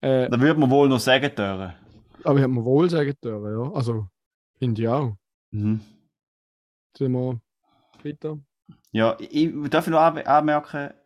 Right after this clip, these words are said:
Speaker 2: dass ich mega traurig bin, dass wir keine Zeit mehr ka-, keine Zeit mehr haben für meine Frage von der Woche. Und ich freue mich extrem auf die nächste Frage von der Woche, auf nächste Woche, wenn ich die Frage
Speaker 1: Ja,
Speaker 2: von der Woche kann
Speaker 1: es wird
Speaker 2: raushauen.
Speaker 1: jetzt einfach ein bisschen knapp, weil wir haben ja auch noch jemanden in der
Speaker 2: Wir haben
Speaker 1: Leitung
Speaker 2: noch Termin,
Speaker 1: und,
Speaker 2: ja.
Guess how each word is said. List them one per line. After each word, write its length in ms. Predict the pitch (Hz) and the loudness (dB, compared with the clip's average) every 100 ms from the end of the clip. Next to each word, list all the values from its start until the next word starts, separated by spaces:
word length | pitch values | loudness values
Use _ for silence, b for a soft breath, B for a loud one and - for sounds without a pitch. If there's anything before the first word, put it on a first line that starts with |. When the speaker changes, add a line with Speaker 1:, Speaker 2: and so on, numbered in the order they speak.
| _ _ _ _ _ _ | _ _ _ _ _ _
Speaker 2:
dass 180 | 117 117 | -4 0
ich 100 | 131 | 2
mega 220 | 127 135 | 2 0
traurig 380 | 135 139 143 139 | -2 -2 -2 -4
bin, 100 | 120 | -8
dass 140 | 113 | -6
wir 220 | 120 117 110 | -2 -2 -2
keine 220 | 127 113 | -4 -4
Zeit 280 | - 131 - | -4 -6 -4
mehr 120 | 127 | -6
ka-, 400 | - 120 123 - | 2 4 4 0
keine 160 | - 120 | -4 -2
Zeit 220 | 151 - | -2 -2
mehr 100 | 127 | -2
haben 140 | 123 117 | -2 -2
für 120 | 117 | -4
meine 180 | 113 110 | -2 -2
Frage 300 | 110 113 117 | -2 -4 -4
von 100 | 113 | -10
der 60 | 113 | -8
Woche. 240 | 117 110 | -8 -4
Und 60 | 107 | -4
ich 100 | 107 | 0
freue 200 | 110 113 | 0 2
mich 100 | 104 | 0
extrem 340 | - 120 117 | -4 -6 -4
auf 120 | 107 | -4
die 80 | 110 | -4
nächste 260 | 107 110 - | -4 -4 -6
Frage 220 | 110 110 | -6 -6
von 140 | - 110 | -8 -16
der 80 | |
Woche, 160 | - - | -16 -18
auf 120 | - 104 | -12 -6
nächste 280 | 113 - | -6 -4
Woche, 220 | 113 110 107 | -8 -6 -2
wenn 100 | 110 | -2
ich 80 | |
die 40 | 107 | 0
Frage 140 | 113 | -2
Speaker 1:
Ja, 40 | 135 | 0
Speaker 2:
von 60 | 139 | -2
der 80 | |
Woche 200 | 117 - | -4 -8
kann 160 | - 113 | -6 -4
Speaker 1:
es 80 | 113 | -4
wird 100 | 107 | -2
Speaker 2:
raushauen. 160 | 156 | -2
Speaker 1:
jetzt 140 | 101 156 | -2 -2
einfach 260 | 151 143 | -2 -2
ein 60 | 165 | -4
bisschen 100 | 151 | -4
knapp, 320 | - 151 165 - | -2 -4 -4 -4
weil 100 | 143 | -2
wir 100 | 143 | -2
haben 140 | 143 139 | -2 -2
ja 120 | 131 | -2
auch 60 | |
noch 80 | 131 | -2
jemanden 160 | 135 139 | -4 -4
in 60 | |
der 100 | 127 | -4
Speaker 2:
Wir 60 | 113 | -2
haben 100 | 123 | 0
Speaker 1:
Leitung 180 | 113 110 | 2 2
Speaker 2:
noch 80 | 101 | 0
Termin, 400 | 104 101 107 101 | 0 2 2 0
Speaker 1:
und, 120 | 92 | -2
Speaker 2:
ja. 240 | 92 104 | -6 -8